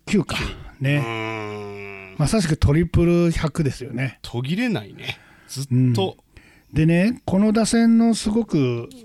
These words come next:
Speaker 1: 特徴っていうのは、
Speaker 2: はい。
Speaker 1: 他の、まあ、えっと、この三人以外はもう一桁のホームラン。
Speaker 2: まあ。
Speaker 1: まあ、三村さんが十六本打ってるんだけど、
Speaker 2: うん。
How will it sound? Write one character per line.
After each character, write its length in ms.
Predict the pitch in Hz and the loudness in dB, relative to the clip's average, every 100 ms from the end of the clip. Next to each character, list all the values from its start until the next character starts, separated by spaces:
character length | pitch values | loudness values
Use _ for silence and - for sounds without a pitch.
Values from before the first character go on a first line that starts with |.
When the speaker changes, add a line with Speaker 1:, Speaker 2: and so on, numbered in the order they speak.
| 190 - | -16 -6
Speaker 1:
特 220 | 143 - | -4 -4
徴 200 | - 151 | 0 0
っ 20 | |
て 180 | - 156 | 0 0
い 60 | |
う 60 | 143 | 0
の 120 | 110 | 0
は、 220 | 113 131 | 0 0
Speaker 2:
は 80 | 107 | -2
い。 60 | 101 | -6
Speaker 1:
他 380 | - 147 208 208 | -8 -4 0 2
の、 420 | 214 214 214 220 _ - | 4 4 2 0 _ -4
ま 360 | 175 120 147 _ _ - | -2 -2 -6 _ _ -6
あ、 60 | |
え 40 | 139 | -6
っ 40 | 123 | -4
と、 520 | 135 127 123 123 - _ _ - | -6 -4 -4 -6 -10 _ _ -14
こ 80 | - | 0
の 180 | 220 226 | 0 2
三 220 | 254 254 | 4 6
人 100 | 285 | 6
以 20 | |
外 180 | 240 131 | 6 2
は 60 | 123 | 0
も 180 | 123 | -2
う 20 | 110 | -4
一 220 | - 180 | -4 -2
桁 440 | 170 143 113 - - | -2 -4 -8 -10 -8
の 100 | 127 | -6
ホ 140 | - | 0
ー 20 | |
ム 160 | 131 123 | 0 0
ラ 80 | 113 | -2
ン。 160 | 107 - | -6 -6
Speaker 2:
ま 180 | 147 | 0
あ。 40 | 170 | 2
Speaker 1:
ま 60 | |
あ、 60 | 170 | 4
三 160 | 180 277 | 6 6
村 180 | 226 | 6
さ 100 | 143 | 4
ん 80 | 117 | 2
が 80 | 110 | 0
十 180 | 113 123 | 0 2
六 160 | 123 - | 2 0
本 120 | 110 | -6
打 20 | |
っ 20 | 110 | -4
て 100 | 107 | -10
る 100 | 104 | -8
ん 20 | |
だ 80 | 107 | -4
け 80 | 135 | 0
ど、 200 | 139 107 | 0 0
Speaker 2:
う 20 | |
ん。 140 | 95 | -6